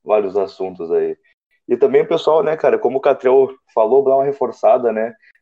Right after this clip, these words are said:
A gente tá sempre aí fazendo a cobertura lá no, do jogo lá no Twitter, fazendo comentários, mesmo em dia que não tem jogo. Então, o pessoal seguir a gente lá no Twitter, né, cara, no arroba Imortalcast.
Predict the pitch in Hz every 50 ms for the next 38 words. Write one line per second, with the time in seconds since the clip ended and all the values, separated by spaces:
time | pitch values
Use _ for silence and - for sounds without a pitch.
0 | _ - 104 113 - - 127 120 - 117 120 135 135 131 127 123 127 131 131 131
1 | - - 117 110 104 110 117 127 135 127 117 - 120 107 120 110 104 - - 117
2 | 123 127 117 110 107 110 113 113 110 107 101 98 92 85 87 85 104 95 110 120
3 | 127 131 123 123 127 117 - - 110 120 131 131 - - 120 - - _ _ _
4 | _ _ _ - 113 110 110 120 127 131 131 120 107 - - 120 117 117 110 104
5 | - - 107 110 123 120 110 - - 104 104 87 - 107 107 120 135 139 151 143
6 | 123 113 123 135 135 139 135 127 117 110 120 120 123 113 104 104 113 131 139 139
7 | 139 139 - _ _ _ _ _ _ _ - 127 139 139 - 143 139 - 135 143
8 | 139 - 123 113 127 135 131 131 127 127 131 131 120 120 127 120 - _ 110 127
9 | 143 - 131 113 110 107 104 - 104 98 98 101 98 104 110 104 107 113 107 107
10 | 104 - - 107 101 - - 101 90 95 131 - - - - -